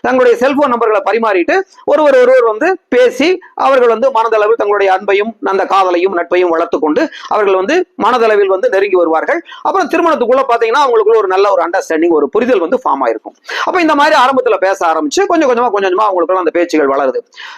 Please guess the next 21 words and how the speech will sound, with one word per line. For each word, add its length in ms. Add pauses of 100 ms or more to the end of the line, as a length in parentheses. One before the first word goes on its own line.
(160)
திடீர்னு 420
கல்யாணத்துக்கு 500
கொஞ்ச 180
நாள் 160
இருக்கும்போது 400 (800)
அந்த 180
பொண்ணு 220
வந்து 200
கொஞ்சம் 240
அந்த 120 (440)
ராஜா 260
ரகுவன்சியோட 540 (400)
பேசுறத 400
வந்து 180
அந்த 180
சோனம் 300
குறைச்சிக்கிறாங்க. 540 (420)
அப்ப 240
இவருக்கு 260
வந்து 200 (180)
என்னடா 260